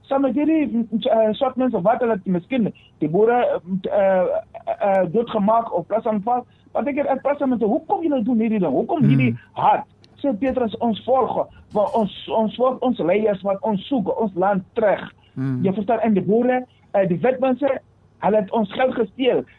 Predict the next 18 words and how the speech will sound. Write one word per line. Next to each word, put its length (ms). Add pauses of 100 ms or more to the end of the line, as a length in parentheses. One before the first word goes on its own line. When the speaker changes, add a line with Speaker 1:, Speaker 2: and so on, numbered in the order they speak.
(120)
Speaker 1:
Ek 100
sê, 160
"Nee 200
man, 440
dit, 120 (480)
dit 280
is 80
nie 120
waar 440
nie." 180 (320)
Nou 300
ek, 340
as 280
ek, 200
Petrus, 340
as 180
ek 140
sien, 340